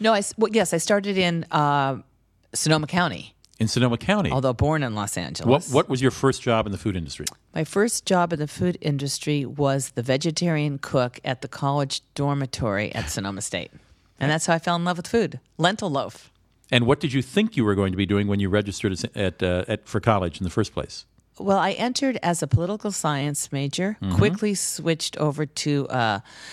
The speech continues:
Speaker 1: liberal arts, and I was studying in a small school in, in, that was, uh, related to, uh, Sonoma State, but it was the liberal arts college within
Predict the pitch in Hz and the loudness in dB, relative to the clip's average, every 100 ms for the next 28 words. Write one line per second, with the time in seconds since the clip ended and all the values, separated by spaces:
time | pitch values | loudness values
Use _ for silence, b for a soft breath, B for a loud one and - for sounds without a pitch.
0 | B B - 143 160 170 151 143 156 - | B B 0 2 4 2 2 0 0 -4
1 | - 143 139 110 143 139 - - 151 151 | -4 -2 -2 0 -2 -2 -4 0 0 0
2 | 147 - 147 139 135 - 120 117 117 - | -2 -4 -2 -2 -2 -4 -2 -2 -2 -4
3 | 160 151 151 147 - - 156 139 - 139 | 0 2 2 0 -2 -2 0 0 0 -6
4 | 131 - _ _ 131 - - 113 120 120 | -6 -10 _ _ -14 -8 -4 -2 -2 -6
5 | - 143 131 110 131 117 113 - - 123 | -12 0 0 0 0 0 0 -4 -2 -2
6 | 107 123 139 135 131 - - B B B | 0 0 2 2 0 -2 -18 B B B
7 | B _ - - 151 131 120 117 - - | B _ -2 0 2 2 2 0 -2 0
8 | 113 98 92 71 - _ _ - - 151 | 2 2 0 -4 -12 _ _ -4 2 2
9 | 135 - 127 123 - 135 123 - 127 139 | 2 2 2 2 -2 -2 -4 -2 0 2
10 | 135 113 131 - - 110 104 107 78 87 | 0 -2 -2 -4 -2 -2 -2 -6 -8 -10